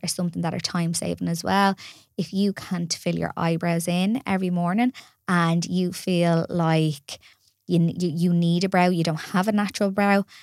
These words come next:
um, and you already get your brows tinted and it doesn't really make a difference. Um, Free Brows are, like, a semi-permanent tattoo type thing. It's individual brush strokes and it just adds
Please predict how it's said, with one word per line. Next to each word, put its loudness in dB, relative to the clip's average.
um, 2
and 2
you 2
already 0
get -2
your -2
brows -4
tinted 0
and 0
it 0
doesn't -2
really -2
make 0
a 2
difference. -2
Um, 2
Free 2
Brows 0
are, -2
like, -6
a -4
semi-permanent -4
tattoo -4
type -8
thing. -2
It's -10
individual -4
brush 0
strokes -2
and -4
it -10
just -2
adds 0